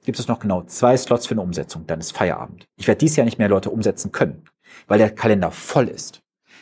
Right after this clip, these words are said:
Wenn du also sagst, zwanzig fünfundzwanzig willst du definitiv dein Jahr zum Umsetzungsjahr machen,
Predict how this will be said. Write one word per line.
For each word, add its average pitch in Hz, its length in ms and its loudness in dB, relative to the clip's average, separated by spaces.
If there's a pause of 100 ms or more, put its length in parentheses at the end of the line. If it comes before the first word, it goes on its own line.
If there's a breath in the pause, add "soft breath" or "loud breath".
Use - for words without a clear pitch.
(140 soft breath)
Wenn 196 160 4
du 220 80 6
also 180 180 6
sagst, 98 480 -2
zwanzig - 380 0
fünfundzwanzig 156 880 0
willst 135 200 0
du 104 60 0
definitiv 165 680 2
dein 156 280 4
Jahr 147 160 4
zum 147 160 -8
Umsetzungsjahr 135 600 -2
machen, - 360 -12